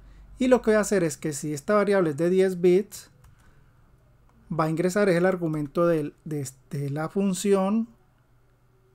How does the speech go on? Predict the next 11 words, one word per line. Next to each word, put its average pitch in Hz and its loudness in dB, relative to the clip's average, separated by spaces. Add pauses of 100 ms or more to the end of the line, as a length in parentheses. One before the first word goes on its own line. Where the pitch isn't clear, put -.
(920)
que 175 2
va 160 2
a 151 -8
convertir 190 0
estos 160 -6
diez 170 2
bits 175 0 (1200)
a 175 2
ocho 156 0
bits 226 0 (140)
y, 233 -2